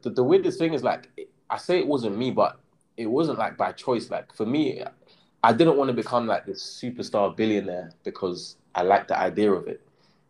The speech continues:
Like, if I had come from an okay family, I would have probably gone down that route and been happy with it.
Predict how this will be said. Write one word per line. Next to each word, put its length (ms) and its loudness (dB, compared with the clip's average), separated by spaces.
Like, 180 2
if 140 4
I 60 10
had 120 2
come 200 0
from 200 -2
an 100 -4
okay 340 -4
family, 480 -10
I 120 4
would 120 6
have 120 -4
probably 260 2
gone 200 4
down 140 0
that 140 -6
route 140 -4
and 100 -10
been 100 -8
happy 300 -10
with 160 -14
it. 80 -20